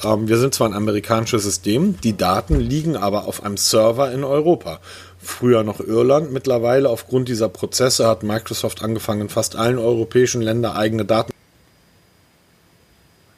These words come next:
Daten für Office oder dein, dein Outlook-Account und so weiter,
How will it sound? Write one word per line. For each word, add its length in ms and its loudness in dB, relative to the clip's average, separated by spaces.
Daten 500 0
für 400 -6
Office 480 2
oder 240 -2
dein, 320 -6
dein 220 -8
Outlook-Account 960 0
und 160 -2
so 100 -4
weiter, 320 0